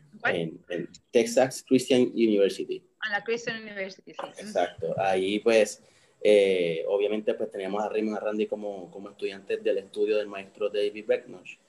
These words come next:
Speaker 2: Y de ahí es que entonces el maestro crea unos festivales, eh, si no me equivoco, fuimos parte del, del,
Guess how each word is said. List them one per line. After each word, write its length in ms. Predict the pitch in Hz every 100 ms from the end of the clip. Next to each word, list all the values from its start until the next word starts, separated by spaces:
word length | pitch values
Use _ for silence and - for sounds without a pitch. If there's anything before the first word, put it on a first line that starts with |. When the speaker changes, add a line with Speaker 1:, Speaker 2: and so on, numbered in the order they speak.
| _ _ _
Speaker 2:
Y 140 | 101 104
de 100 | 104
ahí 160 | 92
es 100 | 107
que 100 | -
entonces 400 | 110 107 107 107 110
el 40 |
maestro 440 | 107 104 - 110 104
crea 260 | 104 104
unos 200 | 101 107
festivales, 640 | - 110 104 101 104 101 92 -
eh, 220 | 85 85 _ _
si 140 | _ 80
no 80 | 90
me 80 |
equivoco, 400 | 95 101 107 107
fuimos 280 | 104 101 104
parte 380 | - 104 104 107
del, 340 | 95 87 80 _
del, 300 | 80 -